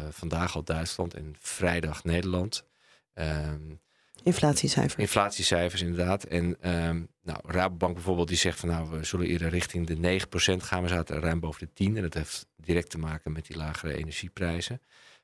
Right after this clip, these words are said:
Speaker 1: Eh, nou, aangezien die energieprijzen nog verder zijn gedaald, zou je mogen verwachten dat die inflatie nog verder daalt. En dat die inflatie ook verder gaat dalen is niet zo'n grote verrassing, want die prijzen waren natuurlijk in een groot deel van tweeduizend tweeëntwintig zo hoog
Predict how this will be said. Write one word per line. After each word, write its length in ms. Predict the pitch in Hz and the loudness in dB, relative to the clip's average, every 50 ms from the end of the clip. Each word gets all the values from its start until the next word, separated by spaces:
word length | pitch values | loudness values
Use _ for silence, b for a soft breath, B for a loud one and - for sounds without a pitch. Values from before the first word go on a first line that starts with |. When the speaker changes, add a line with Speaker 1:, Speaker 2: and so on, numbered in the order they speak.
| b _ | b _
Speaker 1:
Eh, 140 | - 92 90 | 0 2 2
nou, 400 | 87 85 85 85 85 90 101 - | 4 4 4 2 2 2 2 0
aangezien 440 | - - - - - - 92 82 82 | 0 -2 -2 -2 0 2 2 2 2
die 160 | 80 82 78 | 2 0 -2
energieprijzen 600 | - - 80 85 82 - - - - 85 80 80 80 | -2 0 0 2 2 2 0 0 0 0 0 0 -2
nog 100 | 85 - | -6 -2
verder 220 | - 98 92 92 | 0 2 2 4
zijn 120 | 85 87 85 | 2 0 0
gedaald, 320 | 90 90 90 85 85 87 | 0 2 2 2 2 2
zou 180 | - - 90 87 | 2 4 4 4
je 60 | 85 | 4
mogen 220 | 85 85 85 - | 4 2 2 0
verwachten 340 | - - 87 87 85 - - | 0 0 0 0 0 -2 -6
dat 80 | 80 - | -8 -8
die 160 | - 80 69 | -8 -8 -8
inflatie 440 | 76 - - - 82 80 - - 80 | -8 -4 0 0 0 0 0 0 0
nog 160 | 85 101 104 | 0 0 2
verder 220 | - - 107 101 | 2 2 2 4
daalt. 300 | 95 104 98 104 117 - | 4 4 4 4 2 2
En 260 | - 98 98 98 95 - _ | 0 0 0 0 -2 0 _
dat 140 | - 104 - | 2 2 2
die 100 | 101 92 | 2 0
inflatie 600 | 92 - - 95 90 90 90 - - 92 - - | 0 2 2 2 2 2 0 -2 -2 -2 -2 0
ook 160 | 87 90 - | 0 0 2
verder 220 | - 101 87 85 | 2 2 2 2
gaat 120 | - 87 85 | 0 0 0
dalen 260 | 87 85 82 78 69 | 0 0 0 0 0
is 100 | 85 - | 0 2
niet 200 | - 92 92 - | 2 2 2 2
zo'n 180 | - 92 85 | 2 0 0
grote 340 | - - - 87 87 85 85 | 0 2 2 2 2 2 -2
verrassing, 500 | 78 85 90 107 117 113 - 87 82 85 | -2 2 2 2 2 2 0 0 0 2
want 180 | 85 85 82 - b b b b b b b b b b | 2 2 2 0 b b b b b b b b b b
die 100 | - 92 | -6 0
prijzen 400 | - 101 95 95 98 95 95 90 | 4 4 4 6 4 2 0 0
waren 220 | 87 87 87 87 | 2 2 2 0
natuurlijk 380 | 85 82 - 95 87 85 82 - | 0 0 0 2 2 2 2 0
in 120 | - 85 | -2 0
een 160 | 87 87 80 | 0 0 -2
groot 300 | - - - 92 92 90 | 0 2 2 4 4 4
deel 240 | 95 92 87 87 85 | 4 4 4 4 4
van 280 | - - 85 82 80 82 | 2 0 -2 -2 -2 0
tweeduizend 580 | - 92 85 82 82 85 82 82 80 85 82 - | 0 0 2 2 2 0 0 0 -2 -4 -8 -10
tweeëntwintig 560 | - - 101 98 95 90 87 90 80 80 80 | -2 2 2 4 4 2 0 -2 -4 -2 0
zo 260 | - - 107 113 117 104 | 4 4 6 6 6 4
hoog 380 | 87 80 76 82 - - - | 2 2 0 0 -2 -6 -12